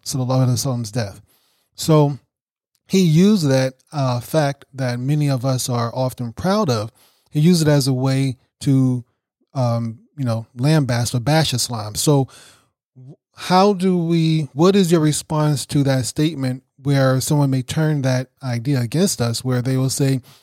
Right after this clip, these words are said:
"Yeah, you know, Islam didn't spread and it didn't cover,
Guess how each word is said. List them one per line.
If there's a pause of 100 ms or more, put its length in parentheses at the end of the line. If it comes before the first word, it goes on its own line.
(140)
"Yeah,
you
know,
Islam (340)
didn't
spread
and (100)
it
didn't
cover,